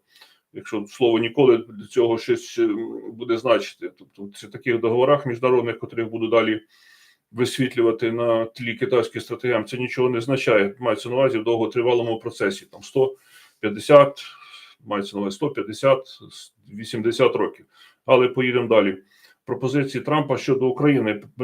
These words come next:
передбачають най-, надійні гарантії безпеки. Які гарантії безпеки, нікому не відомо.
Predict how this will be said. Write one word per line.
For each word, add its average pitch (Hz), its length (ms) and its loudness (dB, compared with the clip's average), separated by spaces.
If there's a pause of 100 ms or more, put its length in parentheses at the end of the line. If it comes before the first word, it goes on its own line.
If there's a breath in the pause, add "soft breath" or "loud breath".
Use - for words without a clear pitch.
(160)
передбачають 127 680 0
най-, 123 260 -6
надійні 127 440 0
гарантії 131 440 0
безпеки. 117 520 -4
Які 143 180 -8
гарантії 135 440 -2
безпеки, 127 420 -6
нікому 117 360 -2
не 113 100 -2
відомо. 139 480 0